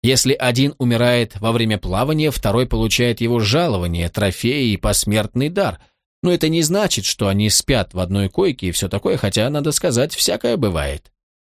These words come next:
"То есть это означает близкие отношения?" "Точно", — согласился констебль.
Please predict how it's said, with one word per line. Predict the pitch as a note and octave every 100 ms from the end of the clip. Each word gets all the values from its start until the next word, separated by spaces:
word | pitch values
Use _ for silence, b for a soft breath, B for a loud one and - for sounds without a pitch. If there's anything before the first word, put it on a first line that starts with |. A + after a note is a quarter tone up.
| _ _ _ _ _ _ _ _ _
"То | F#2+
есть | E2+ -
это | F2+ G2
означает | F#2 F2+ A2 G#2+
близкие | E2+ A2+ - B2
отношения?" | B2 E3+ - E2 - - _ _ _ _ _ _ _ _
"Точно", — | - A#3 A3 - C#2+ - _ _
согласился | - G#2+ G#2 - F#2 -
констебль. | F#2+ F2 - D#2 C#2